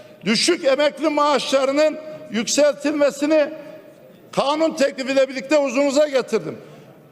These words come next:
Bildiğiniz gibi aylık bağlama oranlarının dışında şu anda emekliler açlık sınırının altında maaş almaktadır. Hatta, hatta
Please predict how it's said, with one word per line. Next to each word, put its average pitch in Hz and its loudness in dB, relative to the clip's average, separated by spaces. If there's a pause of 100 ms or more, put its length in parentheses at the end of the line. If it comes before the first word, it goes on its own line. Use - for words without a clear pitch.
(120)
Bildiğiniz 277 2
gibi 302 4 (500)
aylık 277 -2
bağlama 302 2
oranlarının 302 0
dışında 294 2 (300)
şu 330 0
anda 302 0
emekliler 294 2 (440)
açlık 262 0
sınırının 294 2
altında 294 2
maaş 311 0
almaktadır. 208 -2 (560)
Hatta, 302 2
hatta 302 0